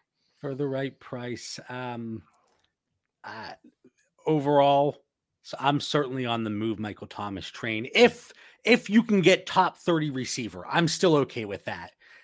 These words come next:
And if you're not able to get that, I think it's okay to say, "I'm gonna hold." Have you had any situations, Mitch, where you've added to Michael Thomas to upgrade a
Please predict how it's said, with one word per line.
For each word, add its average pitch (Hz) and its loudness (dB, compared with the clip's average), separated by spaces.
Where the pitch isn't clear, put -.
And 143 2
if 165 0
you're 156 4
not 143 4
able 196 2
to 190 0
get 180 0
that, 208 0
I 147 2
think 160 0
it's - -4
okay 147 -2
to 151 -2
say, 170 -2
"I'm 151 0
gonna 156 0
hold." 165 -4
Have 156 0
you 160 4
had 165 6
any 165 4
situations, 160 -2
Mitch, 160 -2
where 156 0
you've 156 0
added 160 -4
to 151 -2
Michael 160 0
Thomas 160 0
to - -8
upgrade 135 0
a 123 -2